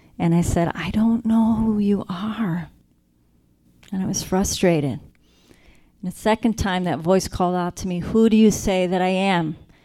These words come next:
And now that person was closer, but I couldn't see their face. I could just see the outline of a person.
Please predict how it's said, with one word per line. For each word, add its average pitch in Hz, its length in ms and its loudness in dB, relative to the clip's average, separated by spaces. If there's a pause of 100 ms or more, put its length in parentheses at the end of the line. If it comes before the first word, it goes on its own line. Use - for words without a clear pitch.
(380)
And 175 100 -2
now 180 180 0
that 196 180 -2
person 202 400 0
was 180 160 -2
closer, 214 640 0
but 165 160 -4
I 180 80 -2
couldn't 214 340 2
see 220 260 -2
their 202 160 6
face. 196 400 -4
I 180 60 -8
could 180 200 -8
just 196 200 -6
see 202 180 -6
the 180 140 -4
outline 185 460 -2
of 175 100 -6
a 180 60 -6
person. 196 640 -4